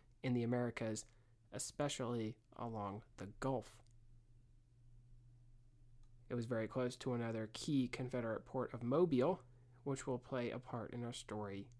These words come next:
yet to come. Nearby Pensacola had a history longer than the lifespan of the United States up until this point. Spanish exploration of the area went back to the fifteen hundreds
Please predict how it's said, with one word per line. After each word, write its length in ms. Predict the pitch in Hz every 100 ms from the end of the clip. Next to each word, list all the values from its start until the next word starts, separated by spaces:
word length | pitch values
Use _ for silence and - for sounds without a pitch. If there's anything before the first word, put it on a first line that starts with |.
| - -
yet 220 | 104 - - -
to 60 | -
come. 320 | - 117 98 - - - - - - - - - - - - - - - - - - - - - - - - - - -
Nearby 340 | 123 123 113
Pensacola 640 | 110 131 120 - 135 135 135 - -
had 160 | - 147
a 40 |
history 320 | 143 151 165
longer 480 | 143 127 135 139 143
than 160 | 143 143
the 80 | 143
lifespan 540 | 147 156 - 170 165 -
of 80 | 160
the 80 |
United 340 | 175 165 156 160
States 380 | - 120 - - - -
up 140 | 123 113
until 260 | 107 101
this 180 | 95 -
point. 400 | - - 135 120 - - - - - - - - - - - - - - - - - - - - -
Spanish 500 | - - 139 135 120 -
exploration 640 | 139 - 131 131 131 139 135 - - -
of 160 | 147
the 100 | 139
area 300 | 131 131 143
went 200 | 131 127
back 200 | 123 117 -
to 100 | 120
the 100 | 110
fifteen 360 | 113 - 110
hundreds 400 | - 190 180 165